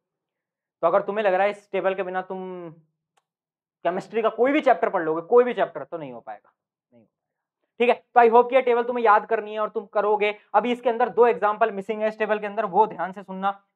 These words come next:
एक तो है lead, lead जिसकी होती है पीबी टू प्लस, पीबी से हम represent करते हैं और टू प्लस उसकी valency है। उसके साथ साथ बेरियम, barium, barium की क्या है? टू प्लस। तो ये दो भी important है, इनको भी याद रखना, lead और barium, ठीक है?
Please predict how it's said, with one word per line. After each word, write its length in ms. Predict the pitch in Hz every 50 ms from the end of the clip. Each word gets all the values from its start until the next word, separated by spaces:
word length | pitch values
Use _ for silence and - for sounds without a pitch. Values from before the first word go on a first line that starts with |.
| _ _ 190
एक 200 | 214 226 220 226
तो 60 | 220
है 160 | 220 226 220
lead, 440 | 190 170 170 175 175 170 170 170 - _ _ _ _ _ 165
lead 340 | 180 190 190 185 180 - - _ _
जिसकी 300 | 175 196 - _ - 254
होती 260 | 240 220 214 - 233
है 100 | 233 240
पीबी 400 | 240 240 - 233 233 196 247 247
टू 180 | - - 240 214
प्लस, 380 | 165 180 170 - - _ _ _ _ _ _ _ _ _ _
पीबी 220 | 226 226 208 247 247
से 100 | 247 254
हम 80 | 247
represent 420 | 233 233 208 220 214 214 233 226 233
करते 220 | 233 226 226 262
हैं 80 | 277 262
और 60 | 269
टू 120 | 233 233
प्लस 240 | 190 220 226 214 220
उसकी 180 | 208 - 240 220
valency 440 | 196 175 170 170 165 - 196 190
है। 140 | 156 147 156 _ _ _ _
उसके 220 | 220 226 - 277 269
साथ 160 | 262 233 226
साथ 120 | - 269
बेरियम, 560 | 226 180 - 185 180 185 190 185 185 180 156 - _ _ _ _ _ _
barium, 380 | 143 180 185 185 196 196 180 165
barium 400 | 147 160 185 202 220 240 240 240
की 120 | 247 254
क्या 120 | - 226 214
है? 140 | 226 240 226 - _ _
टू 100 | - 190
प्लस। 380 | 185 190 143 135 131 - _ _ _ _ _ _ _ _
तो 60 | - 226
ये 160 | 208 269 269
दो 100 | 277 269
भी 100 | 269 269
important 400 | 254 226 226 226 226 240 247 294
है, 60 | 269
इनको 160 | 240 208 240
भी 100 | 226 233
याद 160 | 220 202 196
रखना, 260 | 196 190 185 202 247 254
lead 320 | 202 170 175 214 233 233
और 280 | 226 - 233 233 233 226
barium, 500 | 175 151 143 135 127 123 127 131 131 - _ _ _ -
ठीक 120 | 233 220
है? 160 | 175 143 -